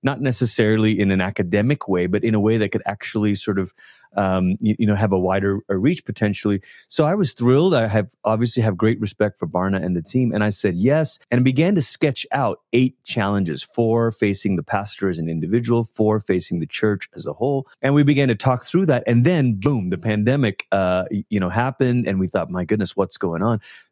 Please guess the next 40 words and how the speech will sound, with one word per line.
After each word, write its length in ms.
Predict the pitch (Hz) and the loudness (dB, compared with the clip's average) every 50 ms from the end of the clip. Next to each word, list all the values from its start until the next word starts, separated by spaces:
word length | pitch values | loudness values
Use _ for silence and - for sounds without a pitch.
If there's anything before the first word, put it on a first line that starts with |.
| _ _ | _ _
But 140 | 131 131 135 | -2 -2 -2
it 220 | 143 135 120 117 117 | 0 -2 -4 -2 0
gave 320 | 135 147 165 190 208 190 | 2 2 4 4 2 2
us, 260 | 214 202 - - - _ _ | 0 0 -2 -6 -10 _ _
we 140 | 135 139 143 | 2 4 6
had 280 | 143 175 190 170 151 | 6 4 2 -2 -4
time. 520 | - - - - - 175 170 156 120 98 92 | -8 -10 -8 -4 -4 -2 0 0 0 0 0
And 100 | 98 - | 0 0
so 120 | - 120 | 2 2
in 220 | 117 113 113 110 | 2 2 2 2
late 380 | 104 113 120 135 160 180 - _ | 2 2 2 2 2 0 -2 _
twenty 320 | - - 139 127 117 107 | -8 -4 -2 0 0 0
twenty, 320 | 95 - - 117 110 95 90 | -2 -2 -2 0 0 0 2
we 140 | 87 90 87 | 0 0 0
began 380 | 87 98 95 101 101 104 101 | -2 -2 -2 0 0 0 -2
to 60 | 92 | -2
design 720 | 90 92 90 90 82 85 95 95 98 104 107 107 104 104 98 - - - - _ _ | -4 -4 -4 -4 -4 -2 -2 0 0 0 2 2 0 0 -2 -6 -16 -20 -20 _ _
these 240 | - 90 101 92 - | -2 0 0 0 0
survey 420 | - - 113 107 107 101 107 104 | 0 -2 0 0 2 2 0 0
questions 500 | 95 - - 92 85 - - 90 82 76 | 0 -2 -2 -2 -2 -2 -4 -6 -6 -2
that 100 | - 92 | -2 -2
went 240 | 87 87 104 110 107 | 0 0 0 0 2
out 180 | 104 92 - _ | 0 -2 -4 _
to 60 | - | -12
hundreds 760 | - - - - - - 170 185 185 180 156 143 101 82 - | -10 -10 -8 -8 -4 -2 0 0 2 2 2 0 0 -2 -6
of 140 | - - - | -10 -12 -8
pastors, 540 | - 101 92 104 - - - - - - - - - - - - - | -6 -6 -6 -6 -8 -8 -8 -8 -8 -8 -14 -18 -20 -20 -20 -4 0
late 200 | 113 123 143 123 | 2 2 2 2
twenty 220 | - 143 131 127 | 2 2 2 2
twenty, 320 | 123 113 120 123 120 117 101 | 2 2 0 2 2 2 2
and 140 | 98 98 - | 0 0 -2
actually 300 | - 101 110 - - 117 | -2 -4 -4 -2 -2 -4
some 260 | 104 - - 120 117 | -4 -2 -2 -2 0
of 120 | 117 104 101 | 0 0 0
it 80 | 98 | 0
went 160 | 78 98 98 95 | 0 0 0 0
out 120 | 95 - - | 0 0 0
early 260 | 98 101 101 98 98 | 0 0 2 0 0
twenty 300 | 92 - - 92 92 87 | -2 -2 -2 -2 -2 -2
twenty-one. 640 | - - 87 85 82 82 85 98 113 110 95 90 85 | -2 -4 -4 -2 -2 -2 0 0 0 0 0 -2 -2